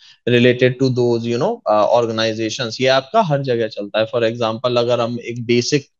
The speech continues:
लेवल पे भी अगर हम बात करें, so suppose there are two major, you know, these, uh,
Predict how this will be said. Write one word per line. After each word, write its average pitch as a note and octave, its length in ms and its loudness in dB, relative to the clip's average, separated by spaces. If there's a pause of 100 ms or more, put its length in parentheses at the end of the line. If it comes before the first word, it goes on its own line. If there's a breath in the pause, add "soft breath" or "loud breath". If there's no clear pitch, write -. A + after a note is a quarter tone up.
(340 soft breath)
लेवल A#2+ 340 4
पे B2+ 140 0
भी C3 140 2
अगर B2+ 180 2
हम B2+ 160 -4
बात A2+ 280 0
करें, C3 180 -4
so F#3+ 120 -8
suppose B2+ 440 -4
there B2 300 2
are A#2+ 180 2
two C3+ 360 -2
major, A#2+ 360 0 (400)
you A#2+ 100 2
know, D#3 420 -4
these, A2+ 340 0
uh, G#2+ 200 2